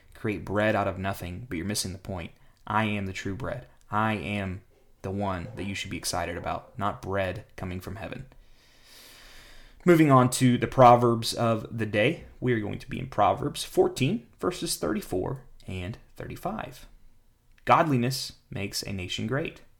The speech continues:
but sin is a disgrace to any people. A king rejoices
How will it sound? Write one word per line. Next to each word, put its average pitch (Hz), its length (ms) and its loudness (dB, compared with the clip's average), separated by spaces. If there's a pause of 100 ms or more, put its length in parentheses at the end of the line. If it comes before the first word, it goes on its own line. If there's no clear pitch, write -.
(280)
but 104 100 -4
sin 123 560 2
is 113 160 -4
a 113 60 -4
disgrace - 680 -4 (240)
to - 120 -6
any 135 220 2
people. 101 400 -8 (640)
A - 60 -8
king 151 260 0
rejoices 131 840 0